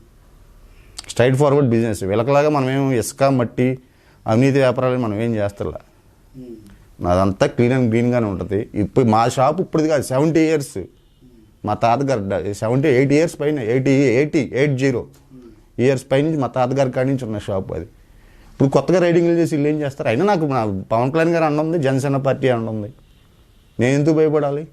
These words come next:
నేను అదే అనుకున్నాను ఆ రోజు. నా కృష్ణా జిల్లా నాయకులు, కృష్ణా జిల్లా ఇంచార్జీలు కానీ, నాయకులు కానీ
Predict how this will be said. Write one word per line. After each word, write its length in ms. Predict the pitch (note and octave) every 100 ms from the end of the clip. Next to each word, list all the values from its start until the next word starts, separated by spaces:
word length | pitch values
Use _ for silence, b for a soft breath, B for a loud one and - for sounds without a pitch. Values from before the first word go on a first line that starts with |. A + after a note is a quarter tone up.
| _ -
నేను 120 | C#3
అదే 120 | C#3
అనుకున్నాను 420 | F#3+ F#3 F3 D3
ఆ 40 | A2
రోజు. 340 | A#2 A2+ G2 - _ _ _ C3 A2 _ _ _ _ _ _ _ _ _ _ -
నా 220 | C3 G#2+
కృష్ణా 340 | G#2+ G#2+ - D3+
జిల్లా 220 | E3+ F3
నాయకులు, 580 | D3 C3+ D#3+ F3 F#3 G3 - -
కృష్ణా 300 | B2 C#3+ D3
జిల్లా 400 | D3 D3+ C#3+ C3 b b b -
ఇంచార్జీలు 500 | A2+ A#2 D3 D3 C#3+
కానీ, 300 | C#3+ D3 D3+
నాయకులు 380 | A#2 C3 C3+ C#3+
కానీ 280 | C#3 C#3